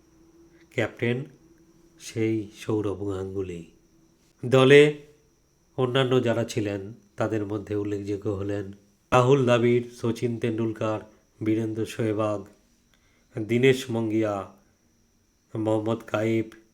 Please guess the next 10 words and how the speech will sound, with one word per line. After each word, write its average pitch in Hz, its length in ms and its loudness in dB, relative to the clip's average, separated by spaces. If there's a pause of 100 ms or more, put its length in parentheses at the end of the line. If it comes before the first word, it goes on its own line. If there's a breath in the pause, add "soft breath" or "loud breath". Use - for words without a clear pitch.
অনিল 110 280 -2
কুম্বলে, 104 680 -6 (1500)
জাবাগাল 127 440 4
শ্রীনাথ, 120 500 0 (440)
ভিভিএস 110 540 0
লক্ষ্মণ, 104 540 -4 (640 soft breath)
আশিস 120 440 -2
নেহরা, 107 600 -2 (2250)
যুবরাজ 110 540 -2
সিং। 90 480 -10